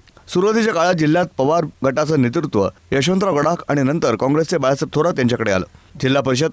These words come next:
असो की जिल्हा बँक, पवार काँग्रेसचे असोत की राष्ट्रवादीचे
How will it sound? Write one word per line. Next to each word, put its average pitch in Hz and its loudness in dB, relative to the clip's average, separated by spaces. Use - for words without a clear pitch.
असो 170 0
की 170 0
जिल्हा 147 2
बँक, 107 0
पवार 175 2
काँग्रेसचे 190 0
असोत 175 0
की 165 0
राष्ट्रवादीचे 143 0